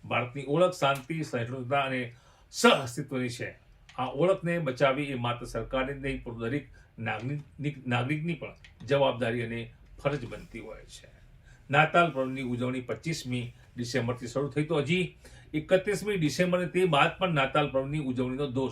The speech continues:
ચાલશે. ક્યાંક એકત્રીસ ડિસેમ્બરમાં યોજાતા જે કાર્યક્રમો છે તેનો પણ વિરોધ થઈ રહ્યો છે. એડવાન્સમાં લોકો ત્યાં પહોંચી રહ્યા છે, ધમાલ મચાવી રહ્યા તેવા પણ ઇનપુટ મળી રહ્યા છે.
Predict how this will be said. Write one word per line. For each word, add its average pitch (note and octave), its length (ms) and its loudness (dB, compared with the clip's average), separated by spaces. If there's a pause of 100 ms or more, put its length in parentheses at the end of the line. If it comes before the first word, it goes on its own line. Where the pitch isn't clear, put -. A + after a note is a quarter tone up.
ચાલશે. F2 360 -16 (600)
ક્યાંક E3+ 260 4
એકત્રીસ F3+ 380 0
ડિસેમ્બરમાં D#3 1160 0
યોજાતા D3+ 680 2 (420)
જે C3 80 -2
કાર્યક્રમો D#3+ 520 0
છે D3+ 160 2
તેનો C3+ 240 0
પણ D3+ 180 -2
વિરોધ C3+ 260 -2
થઈ D3 200 0
રહ્યો D3+ 240 -2
છે. D3+ 280 -8 (340)
એડવાન્સમાં D#3 680 2
લોકો C#3+ 300 -2
ત્યાં C3 200 0
પહોંચી C3 300 -4
રહ્યા D3 280 4
છે, D3 140 -4
ધમાલ B2 340 -2
મચાવી C#3 360 0
રહ્યા C3 160 0
તેવા C3+ 180 2
પણ C3+ 120 -4
ઇનપુટ C3 280 -6
મળી B2+ 180 -2
રહ્યા C3+ 220 2
છે. C3+ 320 -8